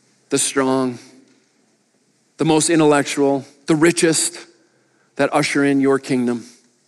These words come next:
Admittedly, God, we might not know all these things. We might not know all the answers.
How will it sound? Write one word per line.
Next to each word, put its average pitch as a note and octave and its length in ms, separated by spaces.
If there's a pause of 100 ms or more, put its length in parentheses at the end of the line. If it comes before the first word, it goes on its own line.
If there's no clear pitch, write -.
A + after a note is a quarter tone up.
(1400)
Admittedly, C3+ 440
God, A2 260
we C3+ 180
might C3 260
not C3 220
know C3 180
all A#2+ 120
these A2 220
things. A2+ 400
We C3 100
might C3+ 220
not C3 300
know C3+ 180
all B2 140
the C3 200
answers. C#3+ 500